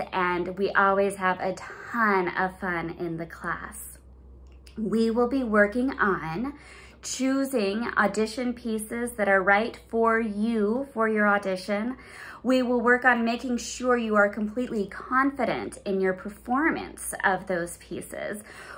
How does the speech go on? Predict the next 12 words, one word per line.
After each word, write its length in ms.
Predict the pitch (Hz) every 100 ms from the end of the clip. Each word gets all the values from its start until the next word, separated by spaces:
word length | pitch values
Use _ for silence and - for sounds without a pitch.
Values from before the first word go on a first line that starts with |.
| -
which 260 | 262 269
will 120 | 285 247
include 540 | 262 247 294 269 254
talking 440 | 277 294 - 247
about 520 | 240 214 202 196 - -
your 140 | 180 175
character, 1080 | - - 277 262 262 - - 254 240 240 240
talking 400 | - 269 269 220
about 300 | 196 185 -
your 120 | 180
character's 540 | 180 - 202 202 190 185
objective, 1040 | 180 - - 240 233 - 233 220 214 208